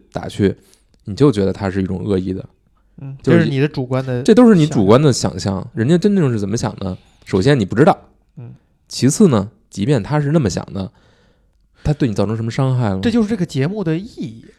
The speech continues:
Speaker 1: 包括托马斯·韦恩，就算他是，真的是你的亲生父亲，他就是不认你，就是做这些手脚，他就应该死吗？你同样永远，这个永远说不清楚的，你永远是没有，没有正当性的。你不能，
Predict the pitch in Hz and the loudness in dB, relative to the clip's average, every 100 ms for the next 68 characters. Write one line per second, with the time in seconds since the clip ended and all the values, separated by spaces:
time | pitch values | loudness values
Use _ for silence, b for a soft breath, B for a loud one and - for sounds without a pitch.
0 | - 175 190 135 101 127 104 98 101 98 | 4 6 8 6 4 0 -4 -2 -4 -4
1 | 107 185 190 139 127 127 131 120 175 151 | -2 0 2 0 0 -2 -2 -4 -2 -2
2 | 101 101 95 - 90 101 92 95 95 92 | -2 -4 -8 -8 -8 -6 -4 -4 -6 -8
3 | 95 101 156 196 143 95 101 98 92 - | -8 -6 2 6 6 6 4 2 0 -8
4 | - - 180 120 110 98 92 95 95 95 | -16 -2 2 4 4 4 4 0 -2 -4
5 | 95 98 _ b b - 151 139 135 160 | -6 -8 _ b b -2 0 0 2 0
6 | 147 - - 92 - _ _ _ _ _ | 0 -4 -10 -10 -12 _ _ _ _ _
7 | _ _ _ _ _ _ _ _ - 123 | _ _ _ _ _ _ _ _ -10 -2
8 | 117 190 269 110 156 320 120 131 107 110 | 4 4 6 4 6 6 4 4 4 4
9 | 214 120 107 92 95 92 92 - - 107 | 4 4 2 2 0 -2 -6 -10 -8 -2
10 | 104 175 202 98 98 95 110 104 - 60 | 0 2 2 2 0 2 2 0 -4 -8
11 | 95 117 104 101 95 98 92 95 117 _ | -4 -4 -2 -4 -4 -4 -8 -12 -16 _
12 | _ _ _ _ _ _ _ _ 120 131 | _ _ _ _ _ _ _ _ -8 -2
13 | 226 120 101 | 0 2 0